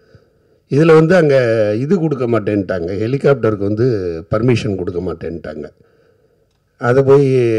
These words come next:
அவங்கள்ட்ட சொல்லும்போது ஆபா சார் என்ன சொன்னாரு, "ஒரு ஐந்நூறு அடிக்கு, ஐந்நூறு மீட்டருக்கு ஐம்பது அடி உயரத்துல கோடா கட்டி அது மேல ட்ராக்கை போட்டு அதுக்கு மேல கிரேனை வச்சு", அதாவது கிரேன்லாம் அப்ப இதெல்லாம் கிடையாது,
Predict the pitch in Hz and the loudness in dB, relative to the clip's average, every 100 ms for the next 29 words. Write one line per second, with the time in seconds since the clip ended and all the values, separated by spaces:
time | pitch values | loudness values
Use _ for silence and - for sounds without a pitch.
0 | 107 104 101 101 101 110 110 117 120 113 | 0 -2 -4 -4 -2 2 2 2 0 2
1 | 110 113 110 110 113 135 110 92 95 87 | 2 2 2 2 2 2 0 -2 -4 -6
2 | 92 95 123 117 - 92 90 104 92 92 | -4 -2 0 0 -2 -4 -4 -6 -6 -4
3 | 120 104 90 101 123 135 113 104 120 120 | 0 0 -2 0 2 4 4 0 -4 -6
4 | 101 - - _ - 139 127 113 117 143 | -8 -8 -18 _ -2 2 2 2 0 2
5 | - 113 - - - - _ - - _ | 2 0 -8 -16 -20 -20 _ -20 -20 _
6 | - 113 143 135 117 107 107 127 127 127 | 0 4 6 6 6 4 4 4 4 2
7 | 113 98 120 123 113 98 104 104 78 - | 0 2 2 4 2 -2 -4 -8 -8 -16
8 | _ _ _ _ 117 117 117 117 135 107 | _ _ _ _ -2 2 4 4 2 0
9 | 107 113 110 107 107 104 95 80 _ _ | -2 -2 -2 2 0 2 -4 -4 _ _
10 | _ _ 104 117 160 135 123 135 113 - | _ _ -2 0 2 2 4 2 0 0
11 | 120 135 113 95 101 - 87 - _ - | 4 6 4 2 -2 -6 -8 -12 _ -4
12 | 127 135 147 151 143 151 117 113 110 123 | 0 0 2 4 6 4 0 -2 -4 -6
13 | 139 131 107 104 95 82 | -6 -6 -6 -8 -6 -4